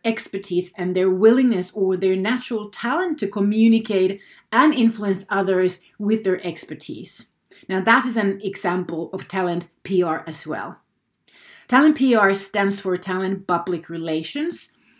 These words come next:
and it's really, you know, just like corporate public relations. What it means is it's a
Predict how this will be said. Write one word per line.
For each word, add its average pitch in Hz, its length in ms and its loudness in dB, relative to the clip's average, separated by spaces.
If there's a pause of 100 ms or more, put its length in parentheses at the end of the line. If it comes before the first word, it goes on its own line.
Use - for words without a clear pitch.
(140)
and 262 140 2
it's - 320 -2 (240)
really, 427 600 2 (320)
you 302 120 4
know, 190 220 0
just 302 300 -2
like 349 240 0
corporate 285 460 -2
public 175 340 -6
relations. 131 760 -8 (880)
What 277 180 0
it 370 180 -2
means 277 300 2
is 226 160 -4
it's 220 160 -6
a 196 240 0